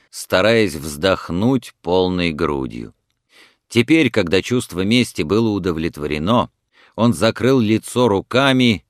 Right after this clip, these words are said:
и горько плакал, а его сторонники делили между собой деньги убитых товарищей. Теперь на борту оставалось только тринадцать человек —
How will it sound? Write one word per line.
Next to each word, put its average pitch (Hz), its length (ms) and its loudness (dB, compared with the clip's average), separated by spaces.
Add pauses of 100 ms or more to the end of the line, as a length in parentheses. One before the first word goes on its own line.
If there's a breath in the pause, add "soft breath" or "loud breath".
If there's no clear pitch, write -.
(140)
и - 100 2
горько 95 540 0
плакал, 71 800 -4 (640 soft breath)
а 90 140 0
его 98 240 2
сторонники 113 1120 0
делили 113 640 2
между 80 400 -2
собой 101 520 -2
деньги 87 540 -4
убитых 65 600 -10
товарищей. 60 920 -12 (1200 soft breath)
Теперь 151 560 4
на 127 160 2
борту 110 440 2
оставалось 110 840 0
только 104 420 -2
тринадцать 90 1000 -4
человек — 76 840 -6